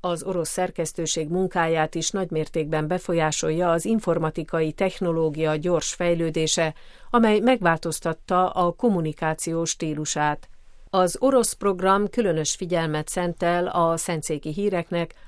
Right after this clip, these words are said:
a pápai dokumentumoknak, a helyi egyházak életének és a világ jelenlegi helyzetének, mindezt a keresztény hit és remény tükrében vizsgálja.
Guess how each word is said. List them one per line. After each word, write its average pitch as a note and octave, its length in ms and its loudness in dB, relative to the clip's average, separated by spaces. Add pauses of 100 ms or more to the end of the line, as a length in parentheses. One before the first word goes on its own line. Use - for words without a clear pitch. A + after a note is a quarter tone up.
(120)
a G#3 120 0
pápai D#3+ 460 2
dokumentumoknak, E3+ 1040 0 (240)
a G#3+ 140 4
helyi A#3 240 4
egyházak E3+ 540 0
életének E3 800 0
és F3+ 220 -2
a E3+ 80 -2
világ F3+ 400 2
jelenlegi D#3+ 520 -2
helyzetének, D#3+ 800 -4 (320)
mindezt F#3 640 0
a F#3 200 2
keresztény G#3 680 2
hit G3 240 -4
és F3+ 400 -4
remény D3+ 520 -2
tükrében D#3 540 -4
vizsgálja. D#3 760 -2